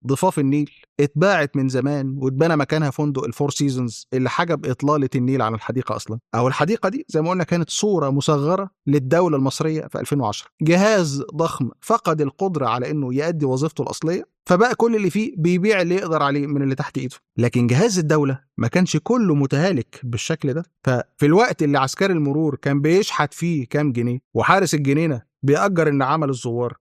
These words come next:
كان في مؤسسة واحدة في الدولة شغالة بكامل قوتها وانضباطها وبيتصرف عليها بسخاء، لا بتأجر نفسها ولا بتتراخى في أداء مهمتها،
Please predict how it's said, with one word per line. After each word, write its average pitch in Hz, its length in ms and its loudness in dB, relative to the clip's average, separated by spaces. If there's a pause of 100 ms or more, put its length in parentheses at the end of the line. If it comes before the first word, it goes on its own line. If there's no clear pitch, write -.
كان 143 140 0
في 233 160 2
مؤسسة 220 540 2
واحدة 123 560 -2 (100)
في 127 100 -4
الدولة 156 400 0 (140)
شغالة 143 680 0
بكامل 139 600 0
قوتها 139 540 0
وانضباطها 131 640 0 (180)
وبيتصرف 135 540 2
عليها 151 420 0
بسخاء، 123 640 -2 (260)
لا 117 140 2
بتأجر 143 480 0
نفسها 170 400 -2 (200)
ولا 143 260 2
بتتراخى 131 720 -2
في 104 80 -4
أداء 139 300 -2
مهمتها، 117 500 0